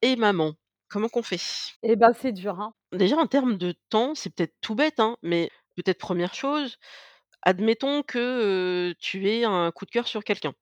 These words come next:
Speaker 2: Ouais.
Speaker 1: On va voir ensuite comment tu rencontres la personne, hein. Ça peut être, heu, dans la vraie vie, ça peut être, heu, sur les applis, internet, ce que tu veux, ça, tu pourras nous dire.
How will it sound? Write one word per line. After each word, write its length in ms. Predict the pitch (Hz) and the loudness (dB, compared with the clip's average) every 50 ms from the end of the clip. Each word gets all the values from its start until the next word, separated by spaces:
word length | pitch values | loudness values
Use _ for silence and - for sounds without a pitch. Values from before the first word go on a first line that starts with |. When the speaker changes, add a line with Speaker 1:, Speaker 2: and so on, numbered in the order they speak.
| _ - | _ -8
Speaker 2:
Ouais. 280 | 208 202 185 226 - | -6 -4 -4 -2 -2
Speaker 1:
On 60 | 147 | -2
va 40 | 147 | -2
voir 160 | 151 180 170 | 0 0 0
ensuite 280 | 170 156 - - 196 - | -2 -2 -4 -6 -8 -6
comment 200 | - 180 170 175 180 | -4 -2 -2 -2 -4
tu 120 | - 160 | -4 -6
rencontres 300 | 143 151 - - 175 - 156 | -6 -6 -6 -8 -8 -6 -6
la 40 | - | -6
personne, 320 | 160 165 - - 151 135 | -6 -6 -6 -8 -8 -8
hein. 60 | 135 | -8
Ça 140 | 143 - 139 | -8 -10 -12
peut 140 | - - 135 | -10 -8 -8
être, 280 | 156 160 - - 151 139 | -8 -8 -8 -8 -8 -8
heu, 40 | 131 | -6
dans 120 | 147 156 135 | -4 -4 -4
la 100 | 131 127 | -4 -4
vraie 160 | - - 131 | -6 -6 -6
vie, 160 | 147 180 196 190 | -6 -6 -6 -6
ça 120 | - 208 - | -6 -8 -8
peut 120 | - 143 | -6 -8
être, 240 | 147 - - - 143 | -8 -8 -10 -10 -10
heu, 240 | 127 131 131 151 143 | -8 -8 -8 -10 -12
sur 200 | - - - 139 | -12 -12 -10 -8
les 140 | 147 139 143 | -8 -6 -6
applis, 340 | 117 - - - 156 156 165 | -6 -8 -8 -10 -8 -6 -6
internet, 360 | 135 - 127 127 147 160 - | -6 -6 -6 -6 -6 -6 -8
ce 60 | - | -10
que 60 | - - | -14 -16
tu 140 | - 131 | -10 -6
veux, 140 | 151 214 240 - | -6 -4 -4 -6
ça, 120 | - 170 | -8 -10
tu 100 | - - | -10 -8
pourras 140 | - 151 185 | -6 -6 -4
nous 100 | 180 156 | -4 -2
dire. 140 | 170 233 269 | 0 -2 -2